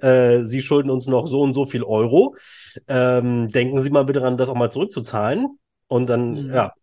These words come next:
Speaker 1: da habe ich mir mal die Zinssätze angeguckt. Das waren dann irgendwie, ich glaub, elf Prozent.
Speaker 2: Naja, das, da <laughs> schlagen die dann schon zu. Da holt ihr, dadurch finanziert sich die Kreditkarten. Das kann man wirklich so sagen.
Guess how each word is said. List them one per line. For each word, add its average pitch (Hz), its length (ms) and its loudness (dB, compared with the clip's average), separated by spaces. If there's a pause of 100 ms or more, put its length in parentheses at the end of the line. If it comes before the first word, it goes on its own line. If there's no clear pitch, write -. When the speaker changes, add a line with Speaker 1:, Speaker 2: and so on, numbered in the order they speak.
Speaker 1:
da 107 160 -10
habe 135 100 2
ich 131 60 -4
mir 127 100 0
mal 123 100 4
die 113 120 -4
Zinssätze 143 480 -2
angeguckt. 117 420 -4
Das - 100 -10
waren 117 120 2
dann 117 100 -2
irgendwie, 110 420 -6 (760)
ich - 100 -18
glaub, 104 220 -6 (200)
elf 113 240 -6
Prozent. - 480 -6 (160)
Speaker 2:
Naja, 123 400 -2
das, - 500 -14
da 160 200 -2
<laughs> - 0 -
schlagen 214 300 2
die 220 80 0
dann 214 180 2
schon 226 160 0
zu. 165 100 2
Da 143 80 2
holt 202 220 4
ihr, 214 180 4 (240)
dadurch 254 320 4
finanziert 240 480 0
sich 165 140 -10
die 151 120 -8
Kreditkarten. 139 400 -2
Das 160 80 0
kann 208 120 4
man 208 80 4
wirklich 220 260 0
so 202 80 2
sagen. 190 380 4